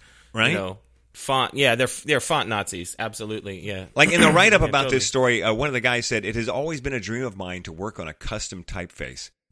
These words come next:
Speaker 1: And I just thought,
Speaker 2: <laughs>
Speaker 1: and I just thought, you know,
Speaker 2: Nerd alert.
Speaker 1: how sad for you that this is your dream.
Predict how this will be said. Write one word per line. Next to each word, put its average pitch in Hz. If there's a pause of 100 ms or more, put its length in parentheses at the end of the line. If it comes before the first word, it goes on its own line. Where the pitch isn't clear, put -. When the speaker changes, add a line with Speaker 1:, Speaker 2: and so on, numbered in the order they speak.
(120)
Speaker 1:
And 110
I 127
just 117
thought, 98 (320)
Speaker 2:
<laughs> -
Speaker 1:
and 160
I 185
just 180
thought, 175
you 165
know, 165 (520)
Speaker 2:
Nerd 269
alert. 226
Speaker 1:
how 220
sad 214
for 156
you 143 (260)
that 139
this 170
is 160
your 147
dream. 120